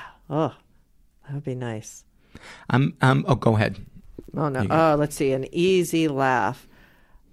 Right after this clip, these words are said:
Speaker 1: Uh, I envy people that have one of those laughs, like Alan Alda. I think of him as
Speaker 2: Mm-hmm.
Speaker 1: being one of the prototypical people, but, like,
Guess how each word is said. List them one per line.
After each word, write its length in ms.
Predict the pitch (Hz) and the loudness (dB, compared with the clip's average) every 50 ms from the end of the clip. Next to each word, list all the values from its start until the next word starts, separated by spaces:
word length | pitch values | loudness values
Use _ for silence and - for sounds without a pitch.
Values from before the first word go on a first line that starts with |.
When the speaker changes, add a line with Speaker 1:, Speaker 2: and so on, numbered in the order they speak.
| - - | -4 0
Speaker 1:
Uh, 760 | 156 151 147 143 143 143 139 139 139 139 135 135 135 131 117 - - _ _ _ _ _ _ _ _ _ _ _ _ _ - | 2 4 4 4 4 4 4 4 4 4 4 2 2 0 -2 -4 -6 _ _ _ _ _ _ _ _ _ _ _ _ _ 0
I 420 | 175 170 175 196 220 247 254 233 - | 4 6 6 6 6 6 4 2 2
envy 300 | 214 214 220 208 214 208 | 0 -2 0 0 -2 -2
people 420 | 208 - 196 180 175 - 170 170 | -2 -2 -2 -2 -2 0 -2 0
that 180 | 160 156 143 143 | 0 0 0 0
have 440 | 143 156 147 147 147 151 147 147 - | 0 0 0 2 2 0 0 -2 -4
one 160 | 151 151 156 | -4 -4 -4
of 100 | 160 - | -2 -2
those 280 | - 151 156 156 - - | -2 -2 -2 -2 -4 -4
laughs, 680 | 139 139 135 117 113 117 131 143 - - - - - _ _ _ _ _ _ _ _ _ _ _ _ _ _ _ _ | -2 0 0 0 0 0 -2 -4 -8 -14 -20 -20 -20 _ _ _ _ _ _ _ _ _ _ _ _ _ _ _ _
like 220 | - 120 123 - - _ - | -10 -10 -10 -10 -12 _ -6
Alan 300 | 123 123 135 135 123 113 | -4 -4 -2 -4 -4 -6
Alda. 400 | 101 104 120 - 147 180 196 - _ - | -6 -8 -6 -4 -4 -4 -4 -8 _ -16
I 60 | 143 | -12
think 220 | - - 139 135 135 | -10 -10 -8 -6 -8
of 80 | 127 | -6
him 220 | - 147 135 135 135 | -6 -6 -6 -4 -6
as 100 | 143 95 | -6 -6
Speaker 2:
Mm-hmm. 80 | 110 113 | -6 -4
Speaker 1:
being 420 | 151 143 131 131 131 131 131 123 - | -2 -2 0 0 -2 -2 -4 -6 -6
one 120 | 147 139 | -6 -4
of 100 | 139 139 | -4 -6
the 80 | - 131 | -6 -8
prototypical 1000 | - - - - 139 139 143 139 139 - - - - - - 143 - 160 143 135 | -10 -8 -6 -4 -2 -2 -2 -2 -4 -6 -8 -10 -10 -8 -6 -6 -4 -2 -2 -2
people, 160 | - 156 - | -2 -4 -4
but, 160 | - 151 139 - | -2 -4 -2 -2
like, 200 | 139 139 135 | -2 -4 -4